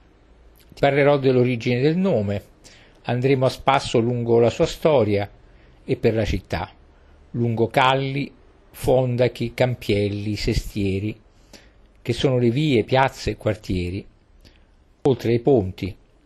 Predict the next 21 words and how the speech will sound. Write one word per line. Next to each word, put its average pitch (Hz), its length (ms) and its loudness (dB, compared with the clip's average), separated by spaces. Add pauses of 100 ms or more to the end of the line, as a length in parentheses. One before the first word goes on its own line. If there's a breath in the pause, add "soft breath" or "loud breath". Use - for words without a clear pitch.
(180)
in 123 160 -2
un 143 200 -2
tour 165 720 0
ricco 135 480 -2
di 113 300 -4
scoperte. - 880 -4 (1000)
D'altronde 135 600 2
Venezia 127 760 0 (360)
non 123 340 -2
è 151 360 0
una 110 180 -2
città, - 500 -8 (500)
ma 110 140 -2
un 139 180 2
mondo, 92 480 -2 (920 soft breath)
difficile 127 920 -2
da 120 180 0
racchiudere 117 800 0 (340)
in 113 140 -2
un 113 140 -2
sunto. 101 640 -4